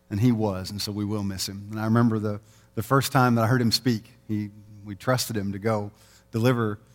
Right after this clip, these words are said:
the message to our kids at camp, and he came back, and he, and he stood up here on the stage, and, and as he was speaking, I thought, "I gotta get that guy on staff here at the church," 'cause he needed a job to be able to buy a comb 'cause he didn't have one.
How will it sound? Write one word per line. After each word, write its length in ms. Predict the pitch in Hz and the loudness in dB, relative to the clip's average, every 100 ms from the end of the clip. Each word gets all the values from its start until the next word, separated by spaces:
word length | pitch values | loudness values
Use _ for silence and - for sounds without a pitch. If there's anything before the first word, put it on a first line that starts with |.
| _ _ | _ _
the 60 | 110 | 4
message 380 | 120 139 117 107 | 6 6 2 0
to 80 | 120 | 0
our 160 | 107 | 0
kids 320 | 101 - 147 113 | 0 2 2 2
at 120 | - | -2
camp, 360 | 143 165 131 | 4 4 4
and 60 | 113 | 2
he 60 | 113 | 2
came 280 | 151 143 | 4 4
back, 320 | 127 135 143 127 | 4 2 2 2
and 100 | 117 | 2
he, 60 | |
and 100 | 117 | 2
he 80 | 113 | 0
stood 220 | 113 151 | 0 -4
up 80 | 143 | -2
here 100 | 147 | 0
on 80 | 127 | 0
the 60 | |
stage, 480 | 113 139 143 127 104 | -2 -2 0 -2 -2
and, 140 | 110 104 _ _ - | -6 -8 _ _ 0
and 120 | 120 | 2
as 100 | 117 | 4
he 60 | 123 | 0
was 120 | 110 | -2
speaking, 320 | - 151 131 | 0 0 2
I 60 | 110 | -2
thought, 180 | 117 | -4
"I 40 | 113 | -6
gotta 340 | 110 131 139 | -4 -2 -2
get 180 | 113 107 | -6 -4
that 160 | 107 98 | -4 0
guy 360 | 104 101 98 - _ _ _ | 0 0 -2 -10 _ _ _
on 140 | 107 104 | -4 -2
staff 380 | - 107 92 | 0 0 0
here 80 | 107 | -6
at 80 | 95 | -8
the 60 | 90 | -8
church," 460 | - 104 98 - | -4 -4 -6 -12
'cause 260 | - 101 - _ _ _ _ | -12 -12 -14 _ _ _ _
he 80 | 117 | 4
needed 260 | 117 107 | 4 4
a 60 | 104 | -2
job 400 | 110 120 110 98 | -2 -2 -2 -6
to 40 | |
be 80 | 98 | -6
able 140 | 107 101 | -6 -4
to 60 | |
buy 180 | 92 107 | -2 -2
a 60 | 95 | -4
comb 500 | - 139 107 98 98 | -6 -4 -2 -4 -8
'cause 140 | 104 | -16
he 60 | 107 | -14
didn't 180 | 104 107 | -14 -8
have 180 | 123 | -8
one. 200 | 104 107 | -6 -8